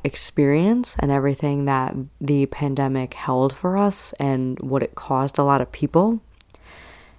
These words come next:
twenty twenty was really the year of universal grief. I have no doubt in my mind that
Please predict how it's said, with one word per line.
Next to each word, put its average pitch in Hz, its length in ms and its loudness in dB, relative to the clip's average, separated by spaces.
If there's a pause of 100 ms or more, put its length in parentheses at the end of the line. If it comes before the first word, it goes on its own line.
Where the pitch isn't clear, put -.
(200)
twenty 208 300 8
twenty 196 340 6
was 156 220 2
really 156 500 6
the 151 160 2
year 139 640 2 (300)
of 127 640 2 (100)
universal 135 760 0 (340)
grief. - 560 0 (520)
I 156 100 6
have 151 460 6
no 143 300 4
doubt 208 220 4
in 196 100 4
my 202 160 6
mind 127 460 2
that 127 240 0